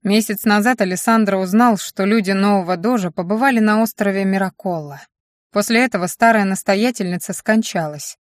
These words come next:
а девушек-послушниц родственники быстро разобрали по домам.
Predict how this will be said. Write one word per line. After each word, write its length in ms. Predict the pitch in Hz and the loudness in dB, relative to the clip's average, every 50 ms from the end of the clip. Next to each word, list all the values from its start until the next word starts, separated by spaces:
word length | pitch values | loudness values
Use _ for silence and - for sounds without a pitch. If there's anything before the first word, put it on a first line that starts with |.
| _ _ _ | _ _ _
а 120 | - 190 | -4 -2
девушек-послушниц 1080 | 190 233 269 247 233 - 240 208 - 220 214 - - 247 277 254 - - 185 175 - - | 0 0 0 0 -2 -4 -4 -4 0 -2 -2 0 -2 -6 -6 -6 -4 -6 -6 -6 -4 -4
родственники 580 | 202 214 240 - - - 214 202 202 202 - 214 | -2 -2 -2 -2 -2 -2 0 2 2 0 0 -2
быстро 440 | 185 220 269 - - - 196 196 190 | -2 -4 -4 -6 -4 -2 -2 0 0
разобрали 540 | 202 190 180 196 190 180 190 185 180 175 | 0 0 0 0 0 2 2 2 0 0
по 120 | 160 - 170 | -4 -6 -6
домам. 380 | 170 165 160 156 151 147 147 | -4 -4 -4 -6 -8 -10 -12